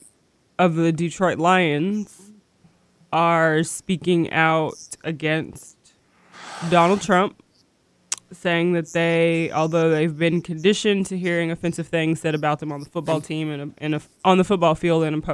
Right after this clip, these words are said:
and by opposing fans, um, it's another thing to hear things from a presidential candidate.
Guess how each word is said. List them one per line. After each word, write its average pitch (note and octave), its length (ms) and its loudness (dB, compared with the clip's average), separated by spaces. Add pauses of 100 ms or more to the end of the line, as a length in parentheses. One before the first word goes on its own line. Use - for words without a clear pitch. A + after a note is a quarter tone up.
and D#3+ 160 -4
by D#3 140 2
opposing D#3 500 -4
fans, D#3 680 -4 (520)
um, D#3 340 2
it's D#3+ 160 -2
another F3 340 2
thing E3 360 0
to E3 180 -10
hear D#3+ 640 -2
things D#3 760 -2
from D3+ 580 0 (100)
a C#3 180 -2
presidential C#3+ 600 -6
candidate. C3+ 640 -6